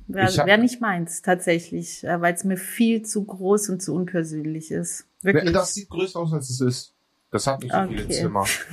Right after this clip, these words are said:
Speaker 2: Nee, echt jetzt. Das hat
Speaker 1: Okay.
Speaker 2: nicht so viele Zimmer. Aber guck mal, die
Speaker 1: Klar.
Speaker 2: Liegen
Speaker 1: Mhm.
Speaker 2: unten, das ist genau pro Zimmer. Also das heißt, du hast deine Liege für dein Zimmer,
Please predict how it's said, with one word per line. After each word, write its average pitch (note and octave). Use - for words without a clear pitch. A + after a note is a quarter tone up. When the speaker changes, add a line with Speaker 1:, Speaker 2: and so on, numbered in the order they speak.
Speaker 2:
Nee, C#3+
echt E3
jetzt. -
Das -
hat C3
Speaker 1:
Okay. C3
Speaker 2:
nicht A#2+
so A#2
viele -
Zimmer. G3
Aber F#3+
guck G#3
mal, C4
die C4
Speaker 1:
Klar. A#3
Speaker 2:
Liegen E3
Speaker 1:
Mhm. A3+
Speaker 2:
unten, F#3+
das C3+
ist D3+
genau C#3
pro D3
Zimmer. B2+
Also G2
das G#2+
heißt, B2
du A2+
hast B2+
deine A#2
Liege C#3+
für B2+
dein G#2
Zimmer, D#3